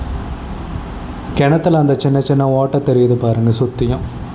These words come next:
அந்த குளம் நிரம்புச்சுன்னா டைரக்டா கிணத்துக்கு வர்ற மாதிரி பக்காவா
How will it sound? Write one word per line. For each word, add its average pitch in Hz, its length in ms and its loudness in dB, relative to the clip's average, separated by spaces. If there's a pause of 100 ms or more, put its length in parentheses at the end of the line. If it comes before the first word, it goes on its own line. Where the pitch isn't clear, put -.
(480)
அந்த 127 180 4
குளம் 143 340 4
நிரம்புச்சுன்னா 147 600 2 (140)
டைரக்டா 131 480 2
கிணத்துக்கு 135 460 0
வர்ற 123 200 2
மாதிரி 123 340 2 (240)
பக்காவா 139 400 2